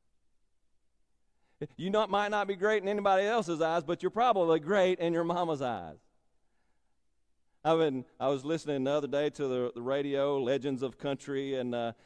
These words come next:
uh, Merle Haggard came on. He was singing the, the, the Good Old Boys, right? The Dukes of Hazzard song. And I've never noticed this before. I guess I, I just,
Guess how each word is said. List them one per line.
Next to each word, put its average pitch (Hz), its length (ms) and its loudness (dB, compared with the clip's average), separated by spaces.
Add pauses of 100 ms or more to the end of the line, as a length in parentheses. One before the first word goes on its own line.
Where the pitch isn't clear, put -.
(120)
uh, 127 380 -4
Merle 139 320 2
Haggard 131 540 -8
came 117 260 -6
on. 117 380 -6 (840)
He 143 60 -8
was 127 100 -8
singing 135 360 0
the, 123 100 -2 (180)
the, 110 300 -4
the 143 80 -4
Good 165 160 2
Old 123 240 2
Boys, 101 280 -2
right? 117 280 -2
The 110 60 -10
Dukes 123 260 -4
of 131 80 -8
Hazzard 135 440 -4
song. 139 480 -4 (380)
And 135 140 0
I've 143 140 2
never 170 280 0
noticed 156 360 2
this 127 120 -2
before. 123 340 -2
I 143 60 2
guess 139 240 -4
I, 127 240 -2
I 117 120 -4
just, 127 260 -8